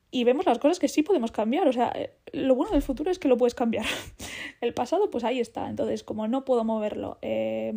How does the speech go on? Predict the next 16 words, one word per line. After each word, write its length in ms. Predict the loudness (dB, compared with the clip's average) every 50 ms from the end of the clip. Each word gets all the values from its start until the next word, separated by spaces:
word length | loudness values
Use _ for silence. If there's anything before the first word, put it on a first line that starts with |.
| -6 -8 _ _ -14
no 280 | -8 -4 -2 0 0
lo 80 | 0 0
he 40 | -2
hecho, 240 | -2 -6 -8 -4 -2
no 100 | 0 2
he 60 | 2
ahorrado 300 | 2 0 -2 -4 -6 -6
todos 200 | -4 -4 -2 -2
los 140 | -4 -4 -4
meses 400 | -4 -4 -2 -2 -4 -4 -4 -10 -20 -20 -20 -14 -6
este 180 | -6 -4 -2 -2
último 260 | -4 -4 -2 -2 0
año, 260 | 0 -2 -2 -4 -6
pues 140 | -8 -8 -6
ya 80 | -8 -8
está. 340 | -6 -6 -6 -6 -6 -6